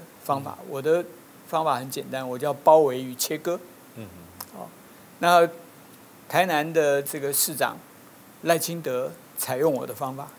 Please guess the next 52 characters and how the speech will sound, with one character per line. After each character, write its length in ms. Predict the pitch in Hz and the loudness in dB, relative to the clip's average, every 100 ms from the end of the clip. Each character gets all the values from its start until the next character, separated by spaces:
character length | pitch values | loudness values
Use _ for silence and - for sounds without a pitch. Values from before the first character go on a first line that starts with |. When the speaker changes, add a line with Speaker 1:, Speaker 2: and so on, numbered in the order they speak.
| - | 4
Speaker 1:
高 180 | 175 190 | 6 6
雄 140 | 160 | 2
的 80 | 156 | -2
市 160 | - | -2
长 220 | 147 131 127 | -2 -2 -4
陈 240 | - 139 | -6 -6
菊 180 | 143 135 | -8 -10
不 140 | - | -8
采 180 | - 139 | -6 -6
用 100 | 143 - | -8 -10
我 80 | |
的 80 | - | -12
方 160 | - 147 151 | -12 -14 -16
法， 80 | 147 - - - - - - - | -18 -20 -20 -20 -20 -20 -20 -4
所 160 | 180 | 2
以 160 | 180 160 | 4 4
过 220 | 160 208 | 6 8
了 100 | 170 | 8
两 160 | 147 123 | 6 6
个 140 | 151 | 2
月 160 | 175 139 | 2 2
以 100 | 117 | -2
后 200 | 143 131 | -4 -4
呢， 180 | 127 131 - - - | -8 -14 -20 -20 -8
九 160 | 98 | -2
月 100 | 156 175 | 0 2
开 200 | 156 165 | 2 0
始 200 | 156 135 | 0 -4
用， 260 | 147 147 147 - | -4 -6 -12 -6
十 240 | - 143 | -4 -2
月 320 | 160 160 147 143 - | 0 2 0 -2 -2
二 100 | 180 | 2
十 160 | 143 139 | 4 2
号 200 | 139 123 | 0 -2
呢， 100 | 127 135 - - - | -4 -16 -20 -20 -14
黄 180 | - 131 | -8 -6
金 180 | 131 139 | -6 -4
交 200 | 131 127 | -2 -2
叉 180 | 120 127 | -2 -4
或 160 | 135 | -2
死 160 | 131 - | -2 -2
亡 140 | 123 143 | -4 -4
交 180 | 131 127 | -4 -4
叉， 200 | 131 139 - - - - - | -8 -12 -16 -20 -20 -20 0
台 160 | 147 | 0
南 180 | 165 143 | 2 0
就 140 | 143 143 | -2 -4
下 220 | 151 131 | -2 -2
来 140 | - | -2
了， 100 | 139 143 - - - - - - - - | -8 -16 -20 -20 -20 -20 -20 -20 -20 -8
然 80 | |
后 260 | 127 156 143 | -2 0 -2